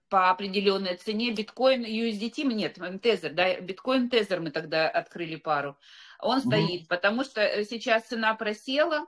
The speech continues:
Speaker 1: и он не хочет продавать, естественно, вернее, он не будет продавать по дешевой цене, чтобы мне
Speaker 2: Да.
Speaker 1: несли деньги с аккаунта.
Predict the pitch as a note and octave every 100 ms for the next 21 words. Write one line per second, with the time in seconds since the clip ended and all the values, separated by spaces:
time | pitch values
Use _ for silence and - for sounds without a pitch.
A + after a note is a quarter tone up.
0 | _ _ _ - - G#3+ B3 B3 C4+ C#4
1 | - - A3 G3+ G3 A3 A#3+ A#3 G#3 G#3+
2 | G3+ G3 G3 G3+ G3+ F3+ G3+ A3 G#3 D4
3 | G#3+ - E3 D#3+ D#3+ F#3 G3+ F#3+ F3+ F#3
4 | G3+ F#3+ F#3 G#3 B3 C#4+ A#3 G3 G3+ G#3
5 | G#3 G#3+ G#3+ A3+ F#3+ F#3 E3+ D3+ - D#3
6 | D#3+ C#3+ C#3 C#3 C3+